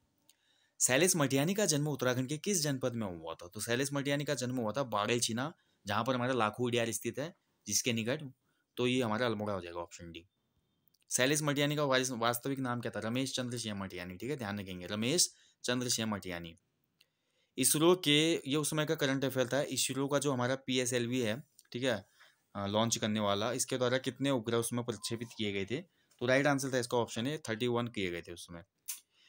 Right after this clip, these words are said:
इनमें से कौन सा गढ़वाल के बावन गढ़ों में सम्मिलित नहीं है? तो जो हमारा घूनी गढ़ है, बावन गढ़ों में नहीं था।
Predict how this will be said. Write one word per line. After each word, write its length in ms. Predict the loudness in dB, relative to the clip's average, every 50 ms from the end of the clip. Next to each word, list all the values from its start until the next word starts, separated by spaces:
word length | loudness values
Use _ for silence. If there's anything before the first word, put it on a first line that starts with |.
| _ _ 0
इनमें 220 | 2 4 4 4
से 120 | 4 4 4
कौन 180 | 4 2 2
सा 100 | 2 2
गढ़वाल 320 | 4 4 4 6 4 4 4
के 100 | 2 4
बावन 340 | 6 6 6 8 6 6
गढ़ों 200 | 4 4 4 4
में 100 | 4 4
सम्मिलित 460 | 2 0 0 0 0 0 0 0 0 -2
नहीं 260 | -2 0 0 0 0
है? 120 | -2 -4 -8 _ -20 -20 -20 _ _ -6 -4
तो 180 | -2 -2 0
जो 200 | 0 2 4 4
हमारा 240 | 4 6 6 4 4
घूनी 380 | 2 0 -8 -6 0 2 2 4
गढ़ 180 | 4 4 4
है, 160 | 4 2 0
बावन 280 | 2 2 2 2 2 2
गढ़ों 160 | 2 0 0
में 100 | 0 0
नहीं 140 | 0 -2 -2
था। 180 | -2 -4 -6